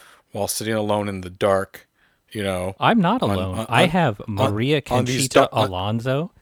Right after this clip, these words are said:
Speaker 2: I have Bill Paxton. I have Gary Busey. I have Danny Glover to keep me company. I have King Willie.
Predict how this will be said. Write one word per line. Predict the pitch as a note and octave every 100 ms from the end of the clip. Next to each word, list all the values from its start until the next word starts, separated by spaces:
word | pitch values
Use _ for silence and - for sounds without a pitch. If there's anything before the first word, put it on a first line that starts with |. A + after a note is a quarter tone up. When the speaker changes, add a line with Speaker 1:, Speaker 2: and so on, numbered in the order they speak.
| _ _
Speaker 2:
I | - G#2+
have | A2+ G2 F2 - _ -
Bill | A2 A2+
Paxton. | - - A2+ - - A#2+ C3 C#3 _ _ _
I | A#2 G#2+
have | A2 F#2 E2 - - - - - - - - _ - - _ _ _ _ - - _ -
Gary | - G2+ A#2 A2+
Busey. | - F#2 A#2 - D#3 - -
I | G#2+
have | A2+ G#2 -
Danny | G2 A2+ B2
Glover | A2+ F2+ G2+ C#3 D3+ D3+
to | - B2
keep | - C#3+
me | B2
company. | - A2+ C#3+ E3 - _ _ A#2+
I |
have | A#2 A2 - -
King | - C#3+ C#3
Willie. | G2 G#2+ C#3 F3+